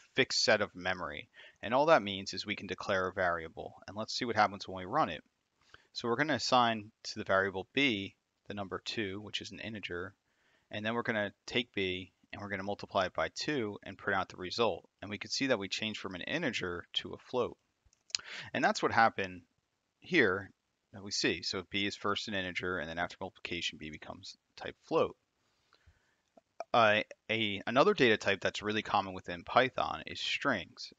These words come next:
And strings are a sequence of characters enclosed by either a single or double quotes.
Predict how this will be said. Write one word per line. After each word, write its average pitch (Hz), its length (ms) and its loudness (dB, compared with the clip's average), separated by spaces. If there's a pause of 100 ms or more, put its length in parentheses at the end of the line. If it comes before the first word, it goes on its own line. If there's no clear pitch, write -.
(160)
And 95 260 -4
strings 143 600 -2 (100)
are 92 460 0 (680)
a 101 540 4
sequence - 560 -2
of - 160 -8
characters 98 600 4
enclosed - 380 -8
by 95 120 4
either 95 300 0
a 95 60 0
single 120 540 0
or 98 220 -4
double 98 260 0
quotes. - 560 -10